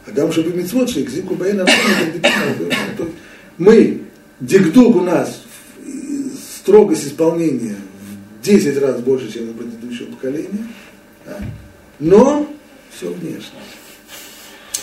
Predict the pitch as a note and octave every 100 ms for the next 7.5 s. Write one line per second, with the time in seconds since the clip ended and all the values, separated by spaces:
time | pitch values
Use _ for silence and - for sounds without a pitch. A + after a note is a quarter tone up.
0 | - - - C#3+ G3+ A3+ A#3+ - G3+ G3
1 | B3 A#3+ - - - E3+ E3 C#3+ F3 F#3+
2 | D#3+ D#3+ D#3 C#3+ C3+ D#3+ D#3+ C#3+ B2+ D#3
3 | C3+ B2+ B2+ D3 A#2 C#3+ C3+ B2+ D3 C3+
4 | A#2+ C#3+ C#3+ B2+ A#2+ C#3 - B2+ D#3 F3
5 | B2 - - - - _ - A#2+ B2 D#3+
6 | - C3+ B2 - C#2+ C#2+ F#2 B2 C3 C3+
7 | - - - B2 A#2+